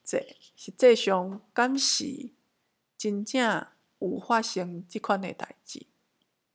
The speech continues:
就是敢会讲，难民过，过，过恁国家了后，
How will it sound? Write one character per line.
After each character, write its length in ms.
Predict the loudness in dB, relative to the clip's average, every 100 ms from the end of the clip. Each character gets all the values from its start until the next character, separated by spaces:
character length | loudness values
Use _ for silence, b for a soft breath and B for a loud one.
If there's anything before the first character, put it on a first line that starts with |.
| _ _ _ -6
就 120 | -4
是 400 | -2 -2 -4 -6 _
敢 400 | -2 0 -2 -6 -8 -2
会 440 | 0 0 -2 -8 2
讲， 460 | 4 4 0 -8 -16 _ _ _ _ _
难 240 | 2 2
民 480 | 2 -4 -6 -8 -12 -16 _ -20 -20 _
过， 160 | 2 2 2 -4 _ -6
过， 160 | 0 2 2 0 -2 -4 -6 -12 -16 _ -2
过 160 | 2
恁 1500 | 2 0 -2 -2 -4 -4 -6 -8 -10 -14 -8 -2 -2 -2 -6
国 200 | -6 -4
家 200 | 0 0
了 260 | 0 0 0
后， 380 | 0 -2 -4